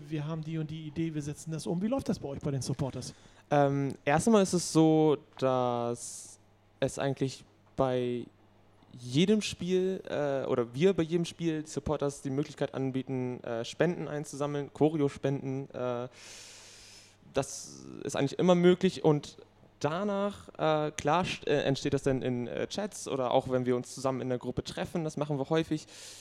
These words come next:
Speaker 2: entstehen dann die Ideen, welche Choreos zum Beispiel, ähm, und, äh, welche Materialien brauchen wir dafür.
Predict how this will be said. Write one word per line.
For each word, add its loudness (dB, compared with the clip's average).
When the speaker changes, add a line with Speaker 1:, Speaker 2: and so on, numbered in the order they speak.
Speaker 2:
entstehen 2
dann 0
die -6
Ideen, 0
welche -6
Choreos 4
zum -2
Beispiel, 0
ähm, -2
und, 0
äh, -2
welche -2
Materialien 0
brauchen 2
wir 6
dafür. 2